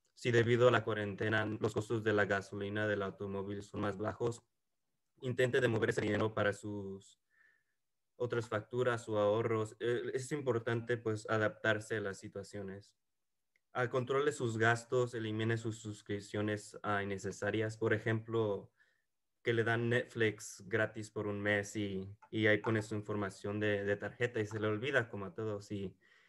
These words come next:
y de repente le están cobrando otra vez. Es nada más tener eso en mente. Ah, y también vamos a hablar de hacer un presupuesto de emergencia más adelante, ah, para cortar todos los gastos innecesarios y priorizar lo que, lo que se paga primero.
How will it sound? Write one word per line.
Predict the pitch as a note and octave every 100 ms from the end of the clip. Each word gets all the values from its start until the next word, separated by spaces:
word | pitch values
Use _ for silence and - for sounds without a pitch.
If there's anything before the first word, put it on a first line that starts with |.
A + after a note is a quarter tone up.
| _ -
y |
de | G#2+
repente | G#2+ G#2 A2 G#2+
le | G#2
están | G2 G2+ G2
cobrando | G#2 F#2+ G2+ G2+
otra | F#2+ G2
vez. | G2 G2
Es | A2+ G#2+
nada | A2+ G#2+
más | G2+ G2+
tener | G#2+ G#2
eso | G2 -
en | G2
mente. | F#2+ F#2+ G#2+ A2+ _ _ _ _ _ _ _ _ _ _ _ _ _ _
Ah, | C#3 C3+
y | C3
también | C#3 C#3 C#3+ C#3+
vamos | C3+ C#3 C3+
a |
hablar | A#2+ A#2+
de |
hacer | A#2 A#2+
un | A#2+
presupuesto | A2+ A2 G#2+ G#2+ A2+
de | A2
emergencia | G2 F2+ G#2+ G#2 A2 A2 -
más | - G#2+ G#2+
adelante, | G2+ G2 G2 G#2 B2+ C3+ - _ _ _ _ -
ah, | A2 G#2
para | G#2+
cortar | G2+ - A2 G#2
todos | A#2
los | A2+ G#2
gastos | G#2+ G#2 - A2
innecesarios | G#2+ G2 F#2+ F#2+ A#2+ B2 C#3+ C#3+ C3+ -
y | A2 G#2+
priorizar | - G#2+ G#2 G#2 G#2+
lo | G#2+
que, | A2+ G2+ F#2+ G2+
lo | G#2
que | G#2+
se | G#2+
paga | G2 A2 G#2 -
primero. | G2+ G2 F#2 G#2